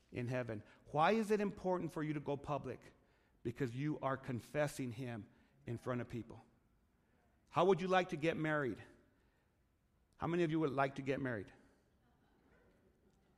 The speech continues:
How many of you would like to get unmarried? Don't, don't raise your hand. Don't do it. We'll talk later. Make an appointment. We'll have a meeting. But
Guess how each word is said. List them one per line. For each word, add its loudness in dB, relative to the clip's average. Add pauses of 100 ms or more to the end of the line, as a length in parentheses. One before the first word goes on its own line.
(280)
How -2
many 6
of 6
you 6
would 4
like 6
to -2
get 4
unmarried? 2
Don't, 0 (140)
don't 2
raise 2
your -4
hand. -4 (1120)
Don't 8 (160)
do 10
it. 2 (1120)
We'll 6
talk 12
later. 8 (880)
Make 4
an 8
appointment. 6
We'll 6
have 6
a 6
meeting. 4 (2000)
But 8